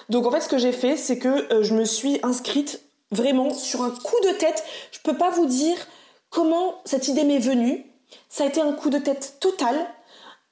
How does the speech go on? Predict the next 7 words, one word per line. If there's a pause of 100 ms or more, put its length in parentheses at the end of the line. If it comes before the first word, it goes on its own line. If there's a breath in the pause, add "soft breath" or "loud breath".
(180)
Un
dimanche
après-midi, (220)
je
me
suis
inscrite